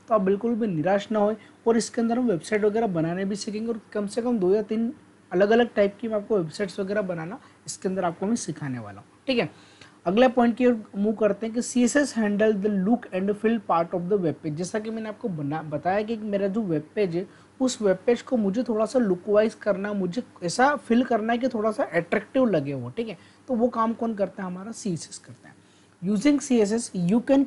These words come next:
control the color of text, style of fonts, layout design, variation and display for different, different वे-, device and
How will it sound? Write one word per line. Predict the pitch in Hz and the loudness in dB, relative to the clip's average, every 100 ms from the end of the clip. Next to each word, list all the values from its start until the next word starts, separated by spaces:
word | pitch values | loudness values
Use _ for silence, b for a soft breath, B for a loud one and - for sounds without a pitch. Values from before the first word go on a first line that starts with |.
| 247 | 2
control | 202 196 226 233 202 | 0 2 4 4 2
the | 226 - 175 | -2 -2 2
color | 165 180 | 4 4
of | 202 - | 4 2
text, | 208 208 - - b b b | 0 0 -10 -14 b b b
style | 156 - 180 165 196 | -10 -2 4 6 6
of | 214 - | 2 2
fonts, | 208 214 202 - | 0 2 -2 -6
layout | 170 160 165 185 196 | 0 4 6 6 4
design, | 185 196 202 208 208 160 147 | 0 0 0 -2 -4 -8 -2
variation | 160 165 190 190 247 | 2 4 4 4 0
and | 220 190 170 | 0 0 0
display | 170 - 202 202 | -2 -2 -2 0
for | 220 190 | 0 0
different, | 160 151 185 226 240 B B - | -2 -4 -2 0 0 B B -4
different | 170 170 208 233 220 170 156 | -2 0 2 2 0 -4 -4
वे-, | 160 156 160 | -4 -4 -4
device | 156 156 170 190 | -2 2 2 2
and | 190 | -2